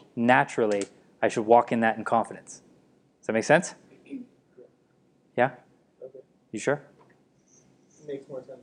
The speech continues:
Speaker 2: now.
Speaker 1: Okay, good. Shoot. All right. What else? What was I saying?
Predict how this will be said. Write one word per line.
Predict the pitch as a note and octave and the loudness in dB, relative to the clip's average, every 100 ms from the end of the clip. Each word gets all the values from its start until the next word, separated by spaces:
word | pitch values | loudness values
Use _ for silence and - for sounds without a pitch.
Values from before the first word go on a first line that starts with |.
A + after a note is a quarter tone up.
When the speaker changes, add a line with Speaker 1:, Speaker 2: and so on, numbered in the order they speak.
| _ | _
Speaker 2:
now. | - _ - | -20 _ -8
Speaker 1:
Okay, | A2+ G#2 - | -6 -6 -4
good. | A#2+ F#2+ - - _ - _ _ | -4 -4 -10 -20 _ -20 _ _
Shoot. | - B2+ A#2+ - - A#2 | -4 -2 -2 -6 -12 -4
All | |
right. | B2+ B2 - _ _ _ _ _ _ _ _ _ _ _ - _ _ _ _ _ _ _ - - _ _ _ _ - - - _ - - - _ _ | -2 -4 -12 _ _ _ _ _ _ _ _ _ _ _ -20 _ _ _ _ _ _ _ -20 -20 _ _ _ _ -8 -8 -10 _ -6 -6 -6 _ _
What | B2 | 4
else? | B2 - - _ - - - _ - - - _ - | 4 4 -12 _ -8 -8 -12 _ -4 -2 -4 _ 0
What | B2+ | 2
was | B2 | 6
I | B2 | 4
saying? | A2+ A#2+ A2+ | 4 0 -2